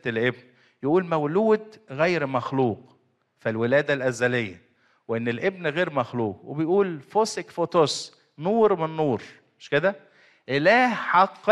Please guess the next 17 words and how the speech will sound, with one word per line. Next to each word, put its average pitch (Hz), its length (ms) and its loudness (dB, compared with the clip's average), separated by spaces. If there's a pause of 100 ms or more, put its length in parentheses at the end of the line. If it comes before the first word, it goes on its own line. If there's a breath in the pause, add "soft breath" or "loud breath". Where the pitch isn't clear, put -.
(420)
أليسنا 127 680 -2 (160)
من 185 280 -4 (480 soft breath)
إله 120 460 0
حق، - 360 -6
أليسينوثيو 131 920 -2 (400 soft breath)
إك - 340 -4 (400)
تو 123 200 0
أليسينوسو، 107 680 -8 (680 soft breath)
إله 185 460 2
حق - 380 -6
من 127 220 -4
إله 107 480 -4
حق. - 300 -14 (580 soft breath)
وعلشان 110 420 0
كده 214 440 0
القانون 123 640 -2
بيثبت 131 760 -4